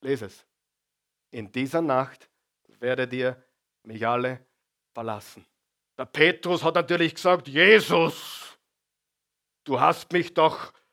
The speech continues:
Felsen getauft. Ich bin konstant und stabil und beständig und stark.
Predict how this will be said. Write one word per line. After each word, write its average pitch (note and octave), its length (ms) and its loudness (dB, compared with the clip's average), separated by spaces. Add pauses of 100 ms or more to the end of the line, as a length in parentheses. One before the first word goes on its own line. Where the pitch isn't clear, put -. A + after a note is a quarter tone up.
(420)
Felsen D#3+ 800 2
getauft. C#3 760 2
Ich C3 140 -12
bin C#3 240 -4
konstant E3+ 920 4
und D3+ 120 -2
stabil E3+ 1080 4
und C3 240 -4
beständig F#3 880 4
und B2+ 200 -4 (240)
stark. A#3+ 800 10